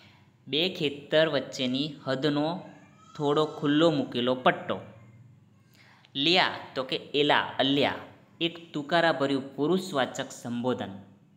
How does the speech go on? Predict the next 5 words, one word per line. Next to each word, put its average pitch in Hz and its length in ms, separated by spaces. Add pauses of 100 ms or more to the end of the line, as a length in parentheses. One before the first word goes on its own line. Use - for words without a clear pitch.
(1200)
લ્યા 139 220
એટલે 120 300
કે 151 140 (140)
એલા, 123 260 (320)
અલ્યા, 127 360